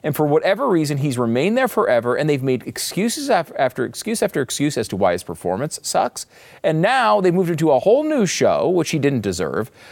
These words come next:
Uh, and now that's bombing too. He's, he's offending everybody, and they, he's still there. Why?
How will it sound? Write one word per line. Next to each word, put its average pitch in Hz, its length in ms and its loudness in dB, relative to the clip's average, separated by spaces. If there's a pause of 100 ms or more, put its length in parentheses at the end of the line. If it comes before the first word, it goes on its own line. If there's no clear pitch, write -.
(200)
Uh, 127 300 4
and 180 400 4
now 214 320 0
that's 202 300 0
bombing 156 500 0
too. 101 340 0
He's, 143 320 -2
he's 147 400 -2
offending 254 500 0
everybody, 139 520 2
and 175 100 0
they, 208 120 -2
he's 202 280 -2
still 311 340 0
there. 277 360 2
Why? 143 500 -2